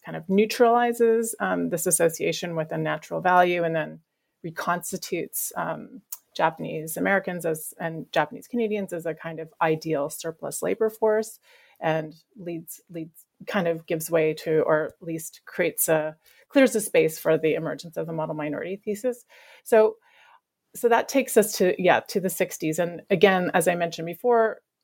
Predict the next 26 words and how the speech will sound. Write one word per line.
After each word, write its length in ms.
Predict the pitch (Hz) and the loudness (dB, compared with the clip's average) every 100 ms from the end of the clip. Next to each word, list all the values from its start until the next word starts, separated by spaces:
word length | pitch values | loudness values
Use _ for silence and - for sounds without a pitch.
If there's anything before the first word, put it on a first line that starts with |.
| _ | _
immigration 540 | 202 220 202 175 - 220 | 0 4 6 6 4 0
policy 380 | 202 180 170 185 | 2 0 -2 -8
in 100 | 175 | -8
Canada, 260 | 180 180 | -8 -6
the 80 | 175 | 0
U 120 | 165 | 4
S 240 | 160 165 - | 4 2 2
really 360 | 170 170 160 | 4 6 4
emerges, 600 | - 170 156 156 170 160 - | -2 -2 -2 -2 -6 -6 -8
I 40 | |
mean, 220 | 170 160 - | -6 -6 -2
as 160 | 165 165 | 0 2
it 80 | |
relates 380 | - 160 151 - | 0 0 -2 -6
to, 440 | - - 156 151 147 _ _ - | -10 -4 -4 -4 -12 _ _ -8
um, 480 | 175 160 156 151 - _ _ _ _ - | -4 -2 -2 -6 -12 _ _ _ _ -6
Asian 560 | 185 170 165 165 165 | -6 -4 -6 -4 -4
migration 600 | 165 156 160 160 165 170 | 0 2 2 2 -2 -6
and, 540 | 165 160 - 151 147 - - | -6 -8 -8 -8 -8 -14 -12
um, 500 | 165 151 143 117 160 | -8 -6 -8 -12 -14
immigration 520 | - 165 165 156 175 165 | -12 -6 -2 -2 -4 -4
policy 480 | 156 151 - 147 | -4 -4 -4 -4
related 420 | 147 156 151 147 143 | 0 0 0 -4 -10
to 160 | - | -10
Asian 420 | 151 143 156 - | -8 -6 -8 -8
groups, 380 | 156 147 147 - | -10 -10 -12 -18